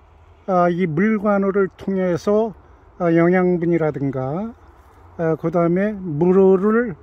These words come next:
위쪽으로 올려보내는 역할을 해요. 그래서 물관이 살아있으니까 이 나무는 껍질이 벗겨져 있지만 영원히 살 수 있는 거예요. 예, 내년에도 살아요. 그대로 둬도.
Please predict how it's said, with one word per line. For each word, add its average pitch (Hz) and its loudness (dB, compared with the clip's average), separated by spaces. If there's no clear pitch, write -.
위쪽으로 185 0
올려보내는 165 2
역할을 131 -4
해요. 135 -6
그래서 202 0
물관이 208 2
살아있으니까 165 -4
이 196 2
나무는 202 2
껍질이 196 -4
벗겨져 175 -2
있지만 196 -2
영원히 185 4
살 196 -2
수 - -10
있는 147 0
거예요. 95 -12
예, 160 2
내년에도 190 2
살아요. 151 -2
그대로 147 -2
둬도. 127 -6